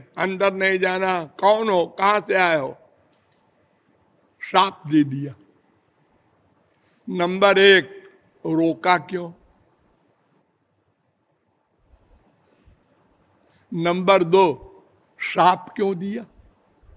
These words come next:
अरे, सनकादिक तो परमहंस थे। परमहंस किसे कहते हैं? जहां द्वैत न हो, अपने को देखे सर्वत्र।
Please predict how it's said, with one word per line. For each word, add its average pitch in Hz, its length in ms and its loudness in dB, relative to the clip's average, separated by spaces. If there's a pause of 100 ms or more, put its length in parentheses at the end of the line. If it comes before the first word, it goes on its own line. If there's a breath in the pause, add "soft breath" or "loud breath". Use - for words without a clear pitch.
(2750)
अरे, 196 260 -6
सनकादिक 170 680 -2
तो 254 260 -4
परमहंस 196 760 -2
थे। 233 360 0 (920)
परमहंस 226 600 2
किसे 220 380 2
कहते 240 480 2
हैं? 165 240 -4 (1600)
जहां 185 460 0
द्वैत 233 380 0
न 226 120 -2
हो, 165 580 -2 (640)
अपने 254 440 0
को 240 220 2
देखे 202 440 2
सर्वत्र। 170 760 -4